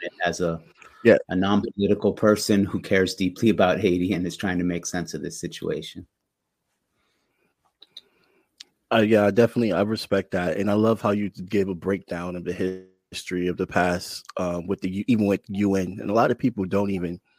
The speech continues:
Speaker 2: I mean, I know about it because I'm very, like, intuitive with it, but that's because I chose to read about it.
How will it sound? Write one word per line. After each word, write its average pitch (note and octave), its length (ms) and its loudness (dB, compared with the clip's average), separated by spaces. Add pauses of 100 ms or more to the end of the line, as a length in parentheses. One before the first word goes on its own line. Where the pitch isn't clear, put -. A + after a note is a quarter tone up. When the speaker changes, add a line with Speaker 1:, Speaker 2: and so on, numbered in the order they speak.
(1300)
Speaker 2:
I A#2 100 6
mean, A#2 160 6
I A2 140 4
know G#2 180 4
about G2+ 300 4
it G2 140 0
because F2+ 580 -4
I'm F#2 180 -6
very, F#2 640 -4 (720)
like, F2 220 -6 (160)
intuitive F#2+ 560 -6
with F2 100 -4
it, F2 160 -6
but F#2 240 -2 (400)
that's G2+ 140 4
because F#2 280 -4
I F2+ 100 0
chose F2+ 440 0
to F2+ 100 -6
read F2 200 -4
about D#2+ 300 -6
it. - 120 -10